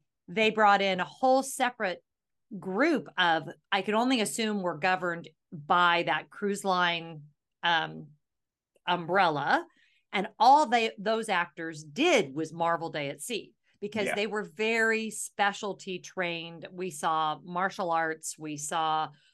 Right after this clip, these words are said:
Speaker 1: all kinds of things that you couldn't just have, you couldn't just all of a sudden ask the cast of Beauty and the Beast, "Hey, can one of you climb the, the ship's funnel dressed as Spider-Man? That'd be great, thanks." You know,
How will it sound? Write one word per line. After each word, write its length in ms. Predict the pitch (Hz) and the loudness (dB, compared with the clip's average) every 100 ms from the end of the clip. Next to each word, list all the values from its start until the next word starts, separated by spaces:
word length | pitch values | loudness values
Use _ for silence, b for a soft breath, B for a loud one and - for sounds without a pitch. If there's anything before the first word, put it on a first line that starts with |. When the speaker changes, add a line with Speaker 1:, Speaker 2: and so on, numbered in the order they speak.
| _ - | _ -2
Speaker 1:
all 180 | 240 233 | 0 0
kinds 280 | 214 196 175 | -2 -2 -4
of 80 | 160 | -6
things 240 | 156 151 | -8 -8
that 120 | 180 | -10
you 100 | 220 | -12
couldn't 300 | - 240 202 | -6 -4 -4
just 240 | 180 160 - | -8 -10 -4
have, 320 | 170 160 156 151 | -2 -2 -4 -10
you 180 | 208 | -14
couldn't 280 | - 302 262 | -8 -6 -6
just 160 | 220 196 | -6 -2
all 100 | 185 | -2
of 60 | |
a 60 | 185 | -2
sudden 280 | - 175 170 | -4 -6 -6
ask 380 | 175 165 165 - | -6 -6 -8 -12
the 80 | 160 | -14
cast 400 | - 185 175 180 | -6 -4 -4 -10
of 100 | 147 | -12
Beauty 280 | 170 156 | -12 -10
and 80 | 156 | -10
the 60 | 147 | -8
Beast, 420 | 185 151 147 - b b _ | -8 -8 -10 -16 b b _
"Hey, 400 | 403 349 175 151 b b | 0 2 0 -8 b b
can 220 | - 190 175 | -8 -6 -2
one 180 | 208 | -2
of 80 | 277 | -2
you 300 | 247 233 208 B B | -2 -4 -6 B B
climb 680 | - 226 208 226 247 254 262 254 _ | -16 -6 -2 0 0 -2 -6 -10 _
the, 380 | 190 220 196 185 | -2 4 4 4
the 100 | 180 | -4
ship's 400 | - 269 285 - | -4 -2 -2 -4
funnel 500 | - 196 226 359 427 | -2 0 4 4 4
dressed 340 | 226 202 208 - | 2 0 0 -4
as 140 | 208 | -12
Spider-Man? 680 | - 185 196 311 359 415 392 | -4 -2 0 -2 0 0 0
That'd 160 | 202 | -2
be 100 | 269 | -4
great, 280 | 269 294 330 | -8 -6 -4
thanks." 580 | 330 349 277 185 - - | -2 -2 -2 -6 -12 -8
You 120 | 233 | -4
know, 280 | 196 156 | -2 -4